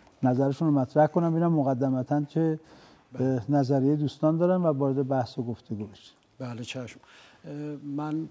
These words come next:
Speaker 2: پیش از این به هر حال خوشنودم که، اه، اینجا با آقای دوران هستیم به عنوان یک جامعه شناس.
Speaker 1: درست.
Speaker 2: مدرس دانشگاه و جامعه شناس، البته سینمایی هم هستن آقای دوران،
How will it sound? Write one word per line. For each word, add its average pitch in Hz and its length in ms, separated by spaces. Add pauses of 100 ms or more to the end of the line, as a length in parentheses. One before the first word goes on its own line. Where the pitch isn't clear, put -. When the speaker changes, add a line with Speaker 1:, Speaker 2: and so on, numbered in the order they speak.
Speaker 2:
پیش 147 240
از 139 220
این 160 180
به 139 100
هر 123 100
حال 135 180
خوشنودم 143 600
که، 123 280 (720)
اه، 127 100 (400)
اینجا 123 380
با 123 180
آقای 123 260
دوران 120 460
هستیم 120 640 (440)
به 131 60
عنوان 135 640 (540)
یک 113 180
جامعه 117 320
شناس. 107 580 (260)
Speaker 1:
درست. - 280 (100)
Speaker 2:
مدرس 120 480
دانشگاه 127 520
و 131 60
جامعه 117 320
شناس، 131 380
البته 135 480
سینمایی 120 580
هم 127 100
هستن 139 320
آقای 135 160
دوران، 135 380